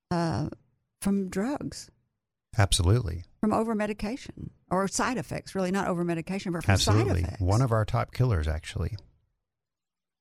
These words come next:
Speaker 1: Is side effects from medicine?
Speaker 2: Yes.
Speaker 1: All right.
Speaker 2: Yeah. So over the course of the last decade, I've, um, maintained my ideal body weight,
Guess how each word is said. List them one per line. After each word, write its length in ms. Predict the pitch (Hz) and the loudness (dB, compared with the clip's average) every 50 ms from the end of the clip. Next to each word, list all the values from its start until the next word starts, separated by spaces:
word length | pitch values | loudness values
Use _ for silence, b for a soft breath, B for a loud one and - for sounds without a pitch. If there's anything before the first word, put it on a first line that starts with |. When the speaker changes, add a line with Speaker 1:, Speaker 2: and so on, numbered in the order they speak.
| _ _ _ _ _ - | _ _ _ _ _ -2
Speaker 1:
Is 120 | 214 - | -2 0
side 200 | - 226 208 214 | 0 0 0 -2
effects 280 | 214 - 214 208 208 - | -2 -4 -6 -6 -4 -4
from 100 | 208 202 | -2 -2
medicine? 380 | 196 202 196 190 - - - - _ | -2 -2 -2 -6 -8 -12 -16 0 _
Speaker 2:
Yes. 380 | 92 92 90 - - - - - - _ _ _ _ _ _ _ _ _ _ _ _ _ _ _ _ _ _ | 4 4 4 4 0 -4 -6 -8 -14 _ _ _ _ _ _ _ _ _ _ _ _ _ _ _ _ _ _
Speaker 1:
All 80 | - 240 | -4 -2
right. 220 | 240 220 202 202 - - _ _ | -2 -2 -4 -6 -8 -14 _ _
Speaker 2:
Yeah. 220 | - 98 101 95 85 - - - - | 4 6 6 6 2 0 -4 -4 0
So 380 | - - 135 127 113 101 95 101 - - | 4 6 6 6 6 4 0 -2 -4 -2
over 160 | 127 131 113 | 0 0 0
the 60 | 110 - | 0 0
course 280 | - 135 135 117 - | 2 0 0 2 0
of 60 | 107 | 0
the 40 | 104 | 2
last 260 | 104 104 98 - - | 2 2 2 0 -2
decade, 480 | 101 98 95 - 92 82 85 85 82 80 | -2 -2 -2 0 -2 0 0 0 -2 -2
I've, 400 | 90 87 87 87 85 80 78 80 | 0 0 2 2 0 0 -2 -2
um, 640 | 85 82 82 80 80 80 78 78 80 80 80 82 80 85 - - _ _ _ _ _ _ _ - - - | 0 0 2 0 0 0 0 -2 -2 -2 -2 -2 -4 -6 -10 -16 _ _ _ _ _ _ _ -6 -4 0
maintained 440 | 123 98 92 95 87 - 101 95 90 | 2 4 4 4 4 4 4 4 4
my 140 | 87 85 87 | 4 2 4
ideal 160 | 87 95 98 | 4 4 4
body 220 | 87 95 87 85 82 | 4 4 2 2 0
weight, 400 | 80 82 92 110 123 - - | 0 0 0 0 -2 -6 -14